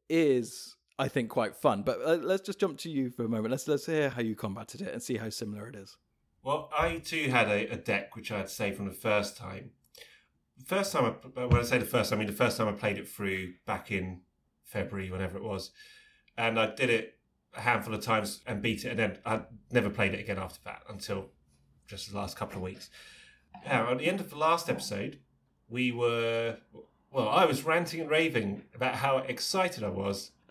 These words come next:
Speaker 2: about eagles. And it was all eagles, eagles, and the next quest is eagly. <laughs> We got an injured eagle. Let's bring in the eagles. So I was really excited to have, like, an eagle deck.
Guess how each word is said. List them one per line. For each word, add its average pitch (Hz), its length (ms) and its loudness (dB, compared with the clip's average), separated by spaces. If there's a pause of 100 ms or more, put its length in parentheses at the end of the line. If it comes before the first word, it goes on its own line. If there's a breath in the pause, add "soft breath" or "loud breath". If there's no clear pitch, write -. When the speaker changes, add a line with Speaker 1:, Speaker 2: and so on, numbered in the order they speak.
(160)
Speaker 2:
about 120 460 4
eagles. 104 580 -2 (280)
And 120 100 0
it 127 60 4
was 117 120 0
all 135 200 2
eagles, 165 340 2
eagles, 117 400 0
and 110 80 0
the 123 60 2
next 170 220 4
quest 127 320 4
is 104 240 -6 (420)
eagly. 123 640 0
<laughs> - 60 -6 (1200 soft breath)
We 151 80 -6
got 160 220 6
an 139 180 -2
injured 180 300 2
eagle. 131 400 0 (100)
Let's 202 140 -2
bring 247 180 6
in 233 60 0
the 233 80 2
eagles. 226 500 -2 (140 soft breath)
So - 140 2
I - 20 8
was 123 160 2
really 151 240 2
excited 104 440 -2
to - 80 -8
have, 98 200 -2
like, 95 180 -4
an 101 80 0
eagle 104 280 0
deck. - 320 0